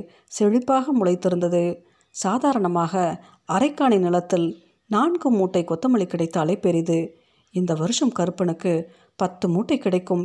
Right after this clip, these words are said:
என்று பேச்சாகிவிட்டது. லோகாம்பாள் கூட ஆரம்பத்தில் ஆச்சரியப்பட்டு போனாள். கருப்பன் செத்ததும் தான் தெரிந்தது அது சாவு வெள்ளாமை என்று. அதனால் கொஞ்ச நாட்களுக்கு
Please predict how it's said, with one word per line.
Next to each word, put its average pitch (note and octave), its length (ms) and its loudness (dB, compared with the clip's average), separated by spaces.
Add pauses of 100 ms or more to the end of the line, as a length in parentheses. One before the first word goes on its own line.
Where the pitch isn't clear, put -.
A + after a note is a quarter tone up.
(100)
என்று F3+ 240 -4
பேச்சாகிவிட்டது. F3+ 880 -2 (600)
லோகாம்பாள் C#4 560 2
கூட F3 240 0 (440)
ஆரம்பத்தில் A3 600 0
ஆச்சரியப்பட்டு G3+ 640 -2
போனாள். F3 460 0 (580)
கருப்பன் G3 480 -2
செத்ததும் E3+ 460 -2
தான் F#3 200 -2
தெரிந்தது F3 500 -2 (520)
அது F3+ 220 0 (180)
சாவு C4 380 0
வெள்ளாமை F3 480 2
என்று. E3 340 -2 (560)
அதனால் F3 460 0 (280)
கொஞ்ச G3+ 280 0
நாட்களுக்கு G3+ 600 0